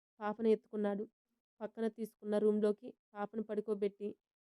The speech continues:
తన ఐసీయూ రూమ్ బయట కూర్చొని గ్లాస్ డోర్ నుండి కనిపిస్తున్న అనన్యను చూస్తూ కూర్చున్నాడు. వశిష్ఠ ఇంట్లో రాత్రి తొమ్మిది గంటల సమయంలో హాస్పిటల్ నుండి రాగానే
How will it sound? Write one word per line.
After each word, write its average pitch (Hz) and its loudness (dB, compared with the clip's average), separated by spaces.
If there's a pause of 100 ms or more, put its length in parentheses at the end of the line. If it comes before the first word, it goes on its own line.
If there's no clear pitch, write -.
(120)
తన 220 0
ఐసీయూ 220 4
రూమ్ 214 6
బయట 208 2
కూర్చొని 220 -4 (380)
గ్లాస్ 208 2
డోర్ 220 6
నుండి 214 6
కనిపిస్తున్న 208 -6 (200)
అనన్యను 214 4 (220)
చూస్తూ 226 -4
కూర్చున్నాడు. 208 -2 (800)
వశిష్ఠ 214 -6
ఇంట్లో 214 0 (640)
రాత్రి 220 0
తొమ్మిది 214 2
గంటల 214 2
సమయంలో 208 -2 (200)
హాస్పిటల్ 220 -4
నుండి 220 6
రాగానే 208 0